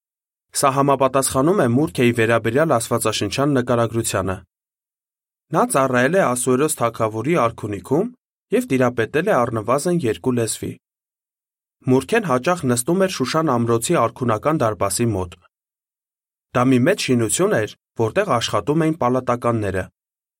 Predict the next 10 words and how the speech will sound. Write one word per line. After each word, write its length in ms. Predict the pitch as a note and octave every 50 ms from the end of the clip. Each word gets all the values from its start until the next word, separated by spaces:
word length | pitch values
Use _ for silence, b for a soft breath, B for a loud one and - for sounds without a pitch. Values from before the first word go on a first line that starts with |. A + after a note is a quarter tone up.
| _ _ _ _ _ _ _ _ _ _ _ _ _ _ _ _ _ _ _ _ -
Մարդուկայի 580 | A#2+ A#2 A#2+ C3 B2 C#3 C3+ B2+ C#3+ D3 F#3+ G#3+
և 200 | F#3+ D3 B2+ B2+
Աստվածաշնչում 760 | B2 B2 - C#3 C3 B2+ B2+ B2 - C3+ B2+ B2+ - E3+ F3
նշված 400 | C3 A#2 - - - D3+ D3 -
Մուրքեի 440 | - A#2+ A#2 A#2 - - B2+ B2+ B2+
միջև 400 | A#2+ G#2 F2+ - C#3 D3+ G#3+ - _ _ _ _ _
շատ 260 | - - G3 A3+ -
հետաքրքիր 560 | E3 B2+ B2 B2 B2 - A#2 - - E3+ E3+ F3
նմանություններ 720 | C#3+ B2 C3 C3 C3+ C3 B2+ - C3+ A#2+ A2 G#2 F#2+ -
կան։ 200 | - G2 G2 F#2+